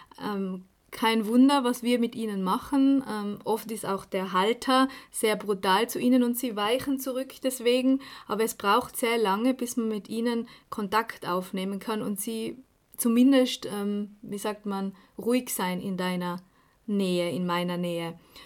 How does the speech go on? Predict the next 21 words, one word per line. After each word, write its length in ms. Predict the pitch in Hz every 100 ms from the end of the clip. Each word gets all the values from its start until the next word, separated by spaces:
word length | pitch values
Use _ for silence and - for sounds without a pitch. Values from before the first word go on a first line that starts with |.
| -
Und 120 | 208
das 160 | 240 262
tut 220 | 262 -
mir 380 | 233 240 254 247
sehr, 540 | - - 220 226 254 -
sehr 260 | 220 214 202
leid, 420 | 185 180 180 180
weil 340 | 190 196 196 - _ - - - -
wir, 300 | 202 254 -
wer 300 | 202 202 247
kennt 360 | 208 262 247 262
schon 120 | 269
noch 160 | 262 -
eine 320 | 226 220 214
Kuh, 400 | - 262 302 277
wie 120 | 247
sie 200 | 254 -
eigentlich 540 | 202 233 247 240 -
ist, 300 | 269 277 208
wie 120 | 220 247
sie 320 | - 247